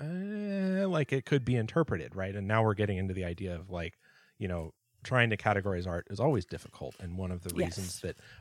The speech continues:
Speaker 1: art is so great is that it oftentimes, its whole purpose, or oftentimes people create pieces of art with some goal of being like, "I'm gonna push outside of this stupid boundary that I learned about in art school or that my teachers tell me,"
Speaker 2: Right.
Speaker 1: or, like,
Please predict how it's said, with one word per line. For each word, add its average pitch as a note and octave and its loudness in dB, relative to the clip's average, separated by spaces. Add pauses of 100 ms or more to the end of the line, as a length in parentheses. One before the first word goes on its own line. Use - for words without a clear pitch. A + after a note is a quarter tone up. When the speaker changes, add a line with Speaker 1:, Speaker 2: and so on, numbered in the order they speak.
(120)
Speaker 1:
art B2+ 8
is A2 -2
so G#2+ 0
great B2 4
is G2 -6
that G#2+ -2
it F#2+ -4 (180)
oftentimes, G2+ -2
its G2 -10
whole - -8
purpose, - -6 (260)
or A2+ 4
oftentimes A2 0 (720)
people F3 6
create D3 4
pieces C3 0
of A2 -2
art A2 0 (260)
with B2+ 0
some C#3+ 4
goal B2 8
of F2+ -4
being G2+ -2
like, F#2 -2
"I'm A#2 0
gonna C#3+ 2
push - -2
outside G#2+ -2
of G2 -4
this - -6
stupid - -8
boundary F2 -6
that D#2+ -8
I D2+ -10
learned D2 -10
about D2+ -8
in C2 -10
art C#2 -12
school - -14
or - -14
that E2+ -12
my E2 -14
teachers - -14
tell B1 -14
me," - -8
Speaker 2:
Right. D2+ -8
Speaker 1:
or, E2 -12
like, F2 -12